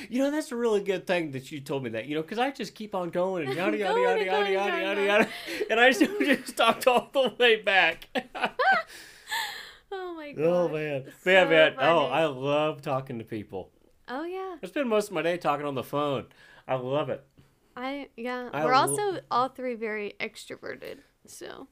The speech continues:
Speaker 1: Yeah,
Speaker 2: Which
Speaker 1: I
Speaker 2: is
Speaker 1: l-,
Speaker 2: very nice.
Speaker 1: love talking on the phone. Now, like, if you get me in a situation that I'm really trying to, like, figure people out,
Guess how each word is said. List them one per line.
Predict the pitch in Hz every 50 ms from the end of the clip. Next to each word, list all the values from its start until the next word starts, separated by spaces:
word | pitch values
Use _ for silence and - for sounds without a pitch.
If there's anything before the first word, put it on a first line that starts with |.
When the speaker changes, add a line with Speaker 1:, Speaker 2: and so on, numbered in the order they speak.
| _
Speaker 1:
Yeah, | - 220 214 196 185 190
Speaker 2:
Which | - 220 226
Speaker 1:
I | 254
Speaker 2:
is | 269 233
Speaker 1:
l-, | 226
Speaker 2:
very | 220 202 - -
nice. | - - - 262 143 127
Speaker 1:
love | 123 135 139 143 143 139 135 139
talking | 135 113 107 - 113
on | 101 95
the | 90
phone. | - 110 101 101 -
Now, | 147 160 170 170
like, | 156 160 156 151 151
if | 147 - 220
you | 240 214
get | 190 190 165
me | 160 151
in | 147 139
a | 127
situation | 135 - 143 131 - - 110 110 110 110 113 110 - 104
that | 98 98
I'm | 98 98 101
really | 104 113 113 110 104
trying | - - 117 113 107
to, | 101
like, | 98 90 -
figure | - - - - 120 107 104 104 101
people | - - 110 104 - 101 95 98
out, | 95 98 101 104 104 -